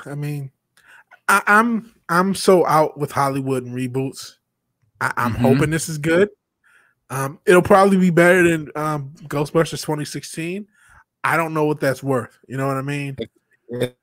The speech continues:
Speaker 2: <laughs> Um,
Speaker 1: Seriously.
Speaker 2: the Islington Girl says, "If Paul Rudd tries to reinvent Venkman, I'm not here for it."
Speaker 1: Yeah.
Speaker 2: Uh, I think that kind of is reflecting your sentiment. It's like, you know, you don't necessarily need to dig up every grave.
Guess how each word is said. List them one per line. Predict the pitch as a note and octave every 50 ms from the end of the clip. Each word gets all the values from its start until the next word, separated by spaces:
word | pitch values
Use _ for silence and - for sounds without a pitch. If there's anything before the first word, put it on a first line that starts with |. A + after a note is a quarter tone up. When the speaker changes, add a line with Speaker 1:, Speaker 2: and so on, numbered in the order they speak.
| _ _ -
Speaker 2:
<laughs> | D#3 D#3 B2+ E3+ D3+ C3 C#3+ C#3 B2 G#2+ G#2 G2 - - - _ _ _ _ _ _ _ _ - - - - - - _ _
Um, | - C#3 C#3+ C#3+ C#3 C3 A#2+
Speaker 1:
Seriously. | A2+ A2+ - A2+ C#3+
Speaker 2:
the | D#3+
Islington | E3+ F#3 G3 D#3+ E3+ D#3
Girl | C#3 C#3+ C3+
says, | - - C3 A2+ A#2
"If | A2 -
Paul | - C3 C3+ C3
Rudd | B2 B2 B2 A#2+ A#2
tries | A2 - B2+ A#2+ A#2 G#2+
to | - A#2+
reinvent | A2+ B2 A#2+ A#2 A2+ G#2 A#2 A2+ A2+ A2
Venkman, | A#2 A2+ A2+ A2+ - - G#2+ G#2
I'm | G2+ G2+
not | G#2 G#2 G2+ -
here | - - - G#2+ G#2 G2+
for | - - - G2+ G2 F#2+ F#2
it." | F#2+ - _ - - - - - _ _ _ _ _ _ _ _ - - - - - - _ -
Speaker 1:
Yeah. | B2+ B2+ A#2 G2+ G2+ - E3+ E3+
Speaker 2:
Uh, | D#3+
I | - C#3
think | C#3 - D#3+ D#3 -
that | C#3+ C3 -
kind | - C3+ C3
of | B2+ A#2+
is | B2
reflecting | B2 A#2 - - C3 A#2+ A#2 - - A#2+ A2+
your | A2 A2 A2 A2 A2 G#2+
sentiment. | - - A#2+ A2 G#2 G#2+ G#2 G2+ G2+
It's | G#2 G2+ - - -
like, | B2 A#2 A#2 G#2+ A2 A2+ - -
you | B2+ D3 D3 C#3+
know, | C#3 C3+ C3 C3 B2+ B2 A2+ G#2+ - _ _ _ _ _ _ _ _ _ _ _ _ _ _ -
you | E3+ F3
don't | F#3 G3 G3 E3
necessarily | D#3+ D3+ C#3+ - C3 - - C#3 B2+ B2+ B2 B2
need | B2 A#2+
to | A2+ G#2+
dig | G#2 - B2 A2+ A2+ A2
up | G#2+ G#2 -
every | A2 G#2+ G2 G2+ G2
grave. | F#2 - G#2 G2 G2 G2 F#2+ F#2+ F#2 F2+ - -